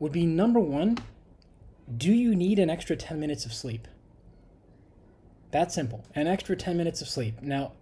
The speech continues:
a lot of people like to tack this on to the end of their sleep, so ten more minutes later in the morning. I would recommend ten minutes earlier at night, because really, if we think about ten minutes earlier at night, that's really fifteen to twenty.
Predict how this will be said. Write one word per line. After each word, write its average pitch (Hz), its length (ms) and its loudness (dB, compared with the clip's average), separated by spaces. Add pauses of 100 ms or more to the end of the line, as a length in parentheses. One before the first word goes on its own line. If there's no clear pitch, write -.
(140)
a 147 80 -4
lot 170 200 2
of 220 80 -2
people 208 220 0
like 175 160 4
to 156 80 -2
tack 165 320 -6
this - 180 -2
on 156 300 -2
to - 140 -8
the 120 140 -6 (120)
end 143 240 -2
of 175 80 0
their 180 180 2
sleep, 190 380 0
so 123 140 -6
ten 147 240 -4
more 147 160 -2
minutes 139 280 -4
later 131 220 -2
in 120 80 -2
the 117 60 2
morning. 175 380 0 (420)
I 208 80 2
would 269 100 4
recommend 208 580 4
ten 202 260 2
minutes 202 340 4 (160)
earlier 180 420 8
at 151 160 4
night, 135 320 0 (380)
because 175 320 2
really, 214 400 6
if 180 160 -2
we 170 180 0
think 226 300 -4
about 185 380 4 (420)
ten 202 240 4
minutes 190 380 4
earlier 165 360 4
at 127 140 0
night, 185 340 4
that's 156 220 -4
really 170 160 2
fifteen - 480 -4
to 135 80 -2
twenty. 113 420 -6